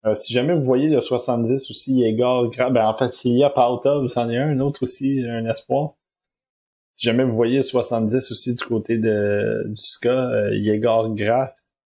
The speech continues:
c'est un espoir lui aussi, euh, pour deux mille vingt-quatre. Donc, il y en a quelques-uns en Russie cette année qui sont quand même un peu à surveiller.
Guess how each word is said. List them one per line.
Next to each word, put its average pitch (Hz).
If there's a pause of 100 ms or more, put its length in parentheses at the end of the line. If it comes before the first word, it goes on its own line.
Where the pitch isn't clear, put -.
(400)
c'est -
un 117
espoir 117
lui 110
aussi, 120 (560)
euh, 101
pour 123
deux 113
mille 110
vingt-quatre. 107
Donc, 104
il 117
y -
en 127
a 139
quelques-uns 156
en 120
Russie 110
cette 113
année 123
qui -
sont 107 (600)
quand 135
même 202
un 113
peu 110
à 143
surveiller. 113